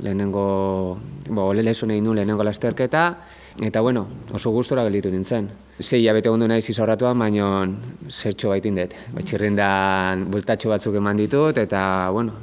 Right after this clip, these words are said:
ematen du, ba, freskura eman ditela eta indarra eman ditela. Eta, bueno, eh, ba, intentzioa, ba, a ber, urreko, eh, aurreko urtetako denboretan o pixkat mejoria bat izaten deten. Entzun detenez, Roberto datorrela,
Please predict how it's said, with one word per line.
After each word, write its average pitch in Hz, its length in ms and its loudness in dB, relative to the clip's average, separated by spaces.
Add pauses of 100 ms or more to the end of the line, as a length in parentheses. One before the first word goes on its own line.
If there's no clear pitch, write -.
ematen 107 400 0
du, 120 80 4
ba, 104 140 4 (800)
freskura 120 480 2
eman 123 160 4
ditela 127 300 2
eta 120 100 0
indarra 107 240 2
eman 95 160 0
ditela. 101 300 0 (540)
Eta, 113 240 2
bueno, 139 260 4 (180)
eh, 107 600 4
ba, 107 100 2
intentzioa, 127 520 4
ba, 127 160 4 (680)
a 101 160 -2
ber, 110 160 2
urreko, 107 400 0
eh, 101 320 0
aurreko 107 320 0
urtetako 110 440 0 (120)
denboretan 113 720 2
o 101 80 -2
pixkat 117 460 -4 (100)
mejoria 110 560 0
bat 123 140 0
izaten 107 340 -2
deten. 101 300 -2 (580)
Entzun 117 240 -2
detenez, 120 500 0
Roberto 110 920 2
datorrela, 120 560 2